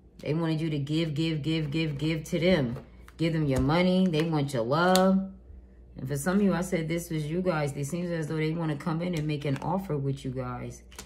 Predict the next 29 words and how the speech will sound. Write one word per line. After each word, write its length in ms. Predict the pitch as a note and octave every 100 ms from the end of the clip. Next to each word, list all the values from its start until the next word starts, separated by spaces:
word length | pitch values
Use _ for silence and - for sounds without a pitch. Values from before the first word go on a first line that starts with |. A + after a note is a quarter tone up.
| - -
And 160 | C3 D3+
that's 160 | D#3
the 100 | D#3+
reason 340 | D#3 D#3 D3 D3
why 160 | D3+
they 140 | D3 D3
let 300 | D3 D3 C#3
go 180 | C#3+
of 140 | D#3 C#3+
this 180 | C#3+ C3+
other 300 | C3+ C3+ D3+
option, 520 | - G3 F#3+ - C3
because 320 | C3+ C#3 C3+
it 80 | C#3
was 120 | C3
too 220 | C3 - D#3
toxic. 640 | D#3+ C#3+ C#3 - D3 -
The 80 | C3
bitch 320 | C#3 D3 C3+
was 120 | C3
too 260 | - D3+ D#3+
greedy, 440 | C3 C3 C3 C#3
and 100 | C3+
they 120 | C#3
wasn't 360 | C#3+ C3+ D3 D#3
happy 380 | E3+ G3 - C3
with 200 | B2+ -
that 200 | A2 -
person. 500 | - - - -